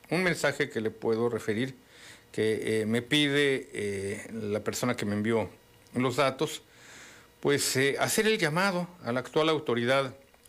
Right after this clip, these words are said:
del Estado, porque, y fíjese que sí, esto sí es cierto, ¿eh? Pensándolo bien, estamos dejando al, eh, adulto mayor a su, a su suerte,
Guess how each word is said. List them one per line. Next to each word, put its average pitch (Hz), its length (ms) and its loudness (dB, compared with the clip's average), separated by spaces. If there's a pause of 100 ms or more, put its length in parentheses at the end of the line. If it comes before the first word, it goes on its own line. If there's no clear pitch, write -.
del 104 240 -2
Estado, 143 480 2 (1500)
porque, 160 440 2
y 131 80 -2
fíjese 151 320 -4
que - 120 -8
sí, 143 340 -4
esto 131 260 -4
sí 131 140 -6
es 123 100 -4
cierto, 117 560 -4
¿eh? 160 160 -2 (800)
Pensándolo 143 580 2
bien, 139 380 2 (360)
estamos 131 500 0
dejando 123 600 0 (520)
al, 107 520 0 (100)
eh, 110 280 -2
adulto 147 420 0
mayor 151 460 2 (680)
a 117 140 -2
su, 117 460 -2
a 117 100 0
su 120 160 -4
suerte, 175 760 0